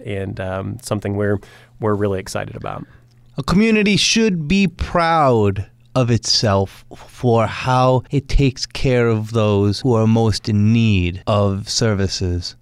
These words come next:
Speaker 2: of assistance. That is something to aspire for and towards. And certainly we are excited about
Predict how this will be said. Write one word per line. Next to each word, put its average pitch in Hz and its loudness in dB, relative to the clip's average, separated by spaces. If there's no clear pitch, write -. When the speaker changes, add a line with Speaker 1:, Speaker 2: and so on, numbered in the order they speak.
Speaker 2:
of 107 -4
assistance. 95 -4
That 120 0
is 113 2
something 131 0
to 131 0
aspire 107 0
for 98 0
and 92 0
towards. 85 -6
And 95 -4
certainly 120 0
we 110 2
are 101 2
excited 104 0
about 95 -2